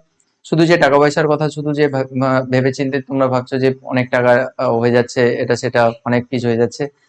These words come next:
দেখো, তোমরা যখন, আহ, স্যারেদের কাছে অফলাইনে টিউশন পড়ো, তোমরা মিনিমাম পাঁচশো, পাঁচশো, ছশো করে তোমরা দাও, মিনিমাম ধরছি।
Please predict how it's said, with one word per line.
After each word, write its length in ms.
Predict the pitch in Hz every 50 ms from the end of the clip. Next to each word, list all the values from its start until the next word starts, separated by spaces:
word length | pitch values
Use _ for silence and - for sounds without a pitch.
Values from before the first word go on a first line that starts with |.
| _ _ -
দেখো, 160 | 160 175 180
তোমরা 440 | 180 151 139 143 156 160 156 156 - - 143
যখন, 420 | 131 135 135 147 147 147 143 127 - _ _ _ _ _ _ -
আহ, 520 | 135 131 127 123 120 120 117 - - - -
স্যারেদের 380 | - - 127 131 131 139 139
কাছে 200 | 139 139 127 151
অফলাইনে 380 | 135 127 120 - 139 131 131 131
টিউশন 320 | 127 135 127 127 131 127
পড়ো, 260 | 127 131 123 127 135 131
তোমরা 220 | 131 131 131 131
মিনিমাম 400 | 131 127 131 139 147 151 156 156
পাঁচশো, 480 | 151 135 123 - - - 147 139 135 131 131 _ _ _ _
পাঁচশো, 240 | - 123 131 - 131
ছশো 280 | - - 123 - 131 127
করে 180 | 127 131 -
তোমরা 240 | - - 139 135 131
দাও, 100 | 123 123
মিনিমাম 400 | 131 151 165 175 165 151 135 127
ধরছি। 320 | 117 120 113 - - 117